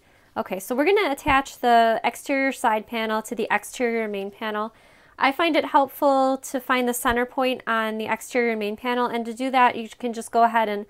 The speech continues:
pull out your pattern piece and just mark, um, the bottom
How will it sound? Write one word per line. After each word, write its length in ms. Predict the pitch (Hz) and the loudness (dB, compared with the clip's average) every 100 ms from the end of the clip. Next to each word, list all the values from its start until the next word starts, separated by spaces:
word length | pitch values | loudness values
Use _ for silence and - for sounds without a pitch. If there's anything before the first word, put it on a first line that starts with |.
| _ _ _ - | _ _ _ 0
pull 160 | 277 | 6
out 140 | 247 226 | 6 6
your 80 | |
pattern 360 | 233 240 214 226 | 2 4 4 2
piece 380 | - 269 269 - | -2 -2 -2 -4
and 220 | - 214 | -6 -6
just 180 | 226 - | -8 -4
mark, 380 | 220 220 - - _ _ _ _ - | -2 -2 -4 -18 _ _ _ _ -8
um, 340 | 208 208 214 208 | -4 -2 -2 0
the 60 | |
bottom 640 | 208 208 214 220 220 202 | 6 6 6 2 -2 -8